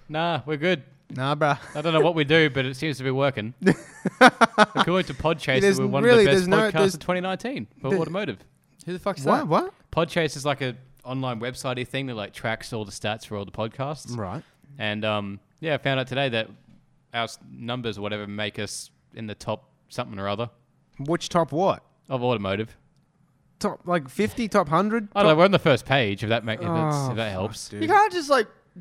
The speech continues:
Speaker 3: drop this sort of information and then blue boss, ball, ball us on the real details.
Speaker 1: Blue ball,
Speaker 2: He's
Speaker 1: ball.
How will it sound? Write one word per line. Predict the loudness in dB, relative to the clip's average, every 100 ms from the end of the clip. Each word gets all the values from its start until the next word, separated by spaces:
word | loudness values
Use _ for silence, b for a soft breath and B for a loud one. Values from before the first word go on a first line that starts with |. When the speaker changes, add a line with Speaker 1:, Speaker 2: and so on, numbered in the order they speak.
| -20 -4
Speaker 3:
drop | 4 4 4
this | -2 -4
sort | 0 0
of | 0
information | -4 -2 2 2 0 -4
and | -6
then | -4
blue | 0 2 2
boss, | 0 -2 -10
ball, | -6 -4 -2
ball | -2 -4
us | -6
on | -6 -6
the | -6
real | -6 -6
details. | -8 -8 -10 -10 -12 -10
Speaker 1:
Blue | -6 -4
ball, | -4 -6
Speaker 2:
He's | -4 -4
Speaker 1:
ball. | -4